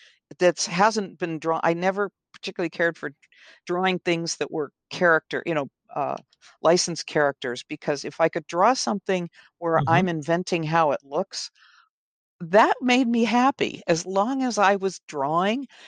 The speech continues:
Speaker 1: and I was drawing something that didn't exist before, you know, it didn't matter if it was some little plastic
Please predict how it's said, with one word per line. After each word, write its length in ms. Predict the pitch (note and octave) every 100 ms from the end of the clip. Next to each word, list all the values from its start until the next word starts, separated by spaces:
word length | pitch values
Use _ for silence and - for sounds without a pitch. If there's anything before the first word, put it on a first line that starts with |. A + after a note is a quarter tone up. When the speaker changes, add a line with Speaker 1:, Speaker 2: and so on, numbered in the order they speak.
| -
Speaker 1:
and 180 | - E3
I 80 | D#3+
was 240 | D#3+ - - _ _ _
drawing 300 | - F#3 G#3+
something 480 | A3+ A3 G#3 G3+ G3
that 160 | F3+ D#3+
didn't 240 | G3 F#3
exist 380 | E3 D3+ E3+ -
before, 440 | - D3+ D3 B2 - - - - - _ _
you 100 | F3
know, 260 | E3 D#3 F3+
it 140 | - F#3
didn't 260 | A3 B3+
matter 340 | - F#3 G#3 G#3
if 120 | F#3+
it 120 | G3 F3+
was 120 | E3
some 280 | - G3 F#3+
little 240 | F3 D#3+ -
plastic 560 | - F3 G3+ - G3